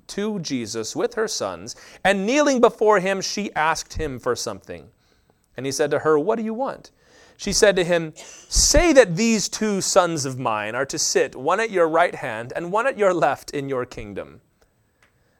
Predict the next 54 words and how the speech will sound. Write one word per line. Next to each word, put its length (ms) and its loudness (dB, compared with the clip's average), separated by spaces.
Jesus 360 -4
answered, 420 -2
'You 160 -4
do 200 -4
not 280 -4
know 240 -8
what 200 -4
you 180 -4
are 100 0
asking. 580 -4
Are 80 -4
you 160 2
able 220 2
to 80 2
drink 280 -4
the 80 -10
cup 280 -2
that 80 -4
I 120 0
am 140 -4
to 80 0
drink?' 400 -6
They 120 0
said 240 2
to 80 -2
him, 260 -4
'We 200 4
are 260 8
able.' 480 -4
He 100 -10
said 220 2
to 40 4
them, 200 2
'You 180 -2
will 220 2
drink 280 -8
my 160 -8
cup, 360 -8
but 180 -6
to 100 -12
sit 220 -2
at 80 -4
my 160 -4
right 300 -4
hand 320 -8
and 80 -8
at 100 -10
my 120 -6
left 340 -4
is 160 -10
not 320 -8
mine 380 -10
to 100 -16
grant, 420 -12